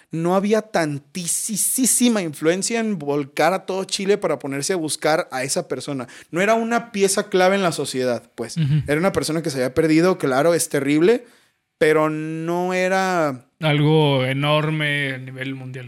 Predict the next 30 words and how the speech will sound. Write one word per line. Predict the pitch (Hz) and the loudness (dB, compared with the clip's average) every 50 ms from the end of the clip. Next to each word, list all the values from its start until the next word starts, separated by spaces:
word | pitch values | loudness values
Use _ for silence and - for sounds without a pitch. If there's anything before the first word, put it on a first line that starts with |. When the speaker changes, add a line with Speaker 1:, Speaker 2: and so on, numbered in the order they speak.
| 135 160 | -8 -2
Speaker 2:
A | 156 151 | 2 2
Speaker 1:
Exacto. | 156 156 156 | 4 4 4
Speaker 2:
nivel, | 151 160 160 | 2 2 2
este, | 165 151 - - 156 147 139 131 | 0 0 -2 -2 0 0 0 0
perdón, | - 135 135 135 135 131 | -2 -2 -2 -4 -6 -6
a | 131 | -6
nivel | 131 135 135 135 139 139 143 147 147 147 147 147 147 143 143 147 160 | -4 -4 -2 -2 -2 -2 -2 -4 -4 -4 -4 -6 -6 -6 -6 -4 -2
Speaker 1:
Nacional. | 156 143 139 - - 160 143 143 135 | 0 0 0 0 0 0 -2 -2 -2
Speaker 2:
nacional. | 127 143 131 127 123 131 | -2 0 0 0 -2 -2
Ajá. | - | -2
Speaker 1:
Exactamente, | - 131 160 156 - - 160 156 143 135 - 117 110 - - | 0 2 0 0 0 -2 -2 -2 -2 -2 -4 -8 -10 -8 -6
no | 139 156 160 151 | -2 -2 0 0
era. | 139 123 107 98 - - - - - - - - - - - _ _ _ _ | 0 -2 -4 -6 -10 -16 -20 -20 -20 -18 -18 -18 -20 -20 -20 _ _ _ _
Sin | - - 202 214 233 | -4 -2 0 2 2
embargo, | 220 202 185 190 185 208 | 4 4 2 2 2 2
se | 180 196 | 0 0
pusieron | 160 143 147 160 175 185 | 0 0 -2 0 0 0
a | 196 185 | 2 2
las | 156 143 131 | 0 0 0
mentes | 143 151 165 151 185 180 180 | -2 -4 -4 -2 -2 -4 -2
más | 180 180 175 - | -2 -4 -4 -2
cabronas | - - 185 180 175 180 180 180 202 196 - | 2 2 2 4 4 2 0 0 -2 -2 -2
y | 160 | -4
más | 139 143 151 - | -4 -4 -4 -2
capaces | - 180 156 151 170 - - 190 | -2 -2 0 0 0 -2 -2 -4
de | 156 147 - | -6 -6 -6
Chile | - - 156 160 185 190 190 - | -2 0 2 2 2 2 0 -2
a | 135 143 | -4 -6
buscarlo, | 135 123 120 120 - - - 175 196 202 190 170 143 127 | -6 -6 -6 -6 -8 -2 2 2 4 4 4 2 0 0
güey. | 117 120 113 104 | -2 -6 -8 -8